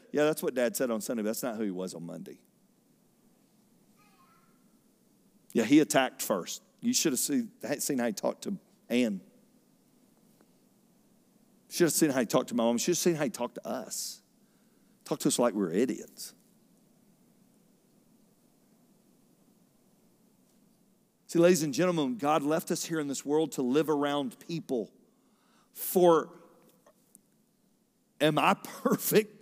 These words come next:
No, I got plenty of people in the room that can let you know, no, I'm not. I don't have my kids up here to interview them about it either. It's none of your business, all right? And so, but, but I'm trying. I'm trying like you're trying.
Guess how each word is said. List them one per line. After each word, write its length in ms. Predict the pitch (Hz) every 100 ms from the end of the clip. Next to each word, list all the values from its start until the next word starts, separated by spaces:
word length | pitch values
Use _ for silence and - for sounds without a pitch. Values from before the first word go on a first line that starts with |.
| - _ _
No, 240 | 151 160 139
I 100 | 139
got 180 | 160 156
plenty 260 | 170 156
of 60 | 143
people 220 | 156 147
in 60 | 135
the 80 |
room 220 | 135 135 123
that 140 | 123
can 240 | 143 120 - - _ - - -
let 260 | 156 151 160
you 80 | 147
know, 300 | 143 123 110 139 -
no, 460 | 165 156 90 73 - _ -
I'm 160 | 127
not. 300 | 139 101 71 _ _ _ -
I 120 | 110
don't 120 | 151
have 120 | 147 143
my 120 | 139
kids 220 | 160 127
up 100 | 139
here 120 | 147
to 100 | 135
interview 280 | 156 151 127
them 180 | 117 110
about 240 | 104 110
it 80 | 107
either. 340 | 123 127 101 - -
It's 100 | -
none 100 | 139
of 40 |
your 100 | 120
business, 320 | 120 135 107 131
all 100 | 165
right? 100 | 190
And 100 | 190
so, 220 | 247 165 - -
but, 220 | 202 170 - - - - - - - _ - 117 170 - - -
but 140 | 208
I'm 100 | 143
trying. 720 | 113 - 131 185 151 165 160 - - _ -
I'm 80 | -
trying 420 | - 156 190 247
like 200 | 208 208
you're 120 | 254 254
trying. 520 | - 185 - -